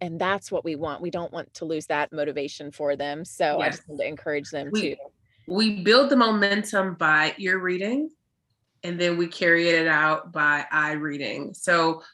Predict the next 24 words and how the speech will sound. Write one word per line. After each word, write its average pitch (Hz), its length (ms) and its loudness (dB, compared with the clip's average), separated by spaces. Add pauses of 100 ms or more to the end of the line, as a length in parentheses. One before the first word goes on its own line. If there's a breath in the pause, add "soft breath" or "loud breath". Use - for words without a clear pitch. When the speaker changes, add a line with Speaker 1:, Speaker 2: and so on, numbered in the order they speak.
(120)
Speaker 2:
a 175 80 4
lot 175 480 6
of 185 280 2
accommodations 175 800 -2
you'll 170 140 -2
see 170 380 -2
for, 156 540 4 (300 loud breath)
um, 156 140 -2
dyslexic 165 920 -2
elementary, 180 540 0
middle, 185 260 4
and 175 100 2
high 196 200 0
school - 260 -8
students 156 500 -2 (320 loud breath)
would 175 240 0
be 180 520 -2
that 165 400 0
they 175 120 4
could 165 240 -4
use 160 460 -2
audibles 170 720 -2
or 156 300 0
audiobooks. 180 920 0